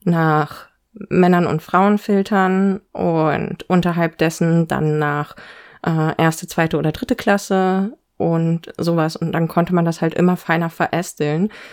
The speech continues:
bis man unten zu den, ähm, detaillierteren Informationen gekommen ist. Und da konnte man dann auch die verschiedenen Wege nachvollziehen, wie vielleicht eine Verbindung zwischen hat überlebt oder hat nicht überlebt hergestellt werden kann.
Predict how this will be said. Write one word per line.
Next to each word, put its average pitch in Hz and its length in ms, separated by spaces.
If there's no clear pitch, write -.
bis - 360
man 165 300
unten 165 440
zu - 220
den, 160 400
ähm, 151 380
detaillierteren 170 640
Informationen 160 640
gekommen 143 640
ist. - 320
Und 160 300
da 151 100
konnte 160 260
man 151 120
dann 151 180
auch 160 220
die 175 60
verschiedenen 170 500
Wege 165 220
nachvollziehen, 185 960
wie 165 220
vielleicht 156 840
eine 165 140
Verbindung 160 460
zwischen 147 720
hat - 480
überlebt 165 500
oder 156 180
hat - 120
nicht 160 180
überlebt 151 460
hergestellt 143 420
werden - 200
kann. - 340